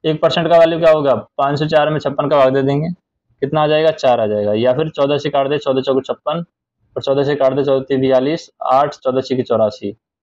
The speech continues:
छत्तीस आ रहा है। अभी सौ परसेंट हमें निकालना है, यानी इसको हम पच्चीस से multiply कर देंगे, तो इसको भी पच्चीस से multiply करना पड़ेगा।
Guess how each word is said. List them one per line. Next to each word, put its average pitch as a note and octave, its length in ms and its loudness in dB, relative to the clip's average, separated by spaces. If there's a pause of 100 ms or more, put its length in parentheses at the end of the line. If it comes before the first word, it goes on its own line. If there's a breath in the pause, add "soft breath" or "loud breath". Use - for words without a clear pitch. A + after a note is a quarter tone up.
(880)
छत्तीस - 380 -4
आ G#2 80 0
रहा G2+ 160 -2
है। F#2+ 80 -14 (340)
अभी D3+ 140 -2
सौ E3 160 2
परसेंट E3+ 340 2
हमें C#3+ 180 0
निकालना D#3 340 0
है, D#3 80 0
यानी D3+ 160 -2
इसको C#3+ 240 -4
हम C3+ 120 -2
पच्चीस D3+ 240 -4
से E3+ 60 -2
multiply D#3 360 0
कर D3+ 120 0
देंगे, C#3+ 200 -2
तो A2+ 60 2
इसको A2 200 -4
भी B2+ 60 2
पच्चीस C3 280 -4
से C#3+ 60 -8
multiply C3 320 0
करना B2+ 200 0
पड़ेगा। A#2+ 400 0